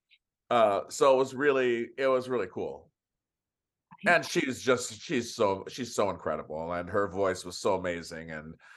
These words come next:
Speaker 1: I was kinda blown away, and I loved Janine Tesori's music for that show, and Dick Scanlon, you know, all the stuff they put into it was just so great.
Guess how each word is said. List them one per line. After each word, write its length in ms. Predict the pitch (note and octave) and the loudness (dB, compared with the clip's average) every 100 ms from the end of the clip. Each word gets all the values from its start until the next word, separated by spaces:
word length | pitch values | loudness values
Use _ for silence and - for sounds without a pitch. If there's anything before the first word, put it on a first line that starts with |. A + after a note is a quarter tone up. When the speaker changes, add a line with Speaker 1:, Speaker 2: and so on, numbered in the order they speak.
| - - | -20 0
Speaker 1:
I 120 | B2 | 2
was 140 | C3+ | 2
kinda 220 | C#3 C#3 G#2+ | 2 0 2
blown 240 | A2 G#2+ | 2 2
away, 240 | G#2+ G#2 | 4 4
and 80 | G#2 | 4
I 60 | A2 | 2
loved 440 | A2+ B2 B2+ - | 4 4 4 0
Janine 280 | - A#2 A2+ | -10 -8 -8
Tesori's 460 | A2 - A2 G2+ G2+ | -10 0 2 2 0
music 340 | G2+ G2 G2 | -6 -4 -6
for 80 | G2+ | 0
that 180 | F#2+ F2 | 0 0
show, 520 | - F#2 F2+ F2+ F2+ - - - | -2 -2 0 -2 -4 -16 -20 -16
and 100 | G#2+ | -2
Dick 140 | G#2+ | -2
Scanlon, 640 | - - G2 F#2+ F#2+ F2+ F#2+ | -2 -2 -2 0 -2 -4 -8
you 100 | A2+ | -4
know, 160 | G2+ G2 | -2 2
all 200 | A2 A#2 | 4 2
the 100 | A2+ | 0
stuff 340 | - A2+ - | 2 2 2
they 120 | A2 | 0
put 260 | G#2+ - G#2 | 0 -2 -4
into 300 | G#2 G#2 G2 | -4 -2 0
it 100 | F#2+ | 0
was 140 | F#2 | -2
just 340 | F2+ G2+ - - | -10 -10 -10 0
so 220 | A2+ F#2 | 2 2
great. 380 | F2+ E2+ D2 | 0 -6 -6